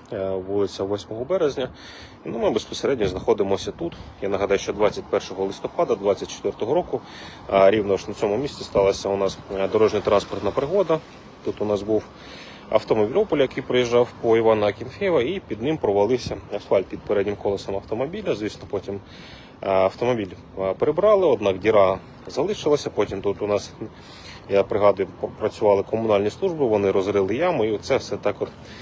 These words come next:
залишили щебнем, і воно знаходиться прямо на, е, повітрі такому.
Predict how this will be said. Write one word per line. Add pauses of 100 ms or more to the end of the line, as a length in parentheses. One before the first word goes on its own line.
(220)
залишили (160)
щебнем,
і
воно (340)
знаходиться (1800)
прямо
на, (300)
е, (100)
повітрі (340)
такому.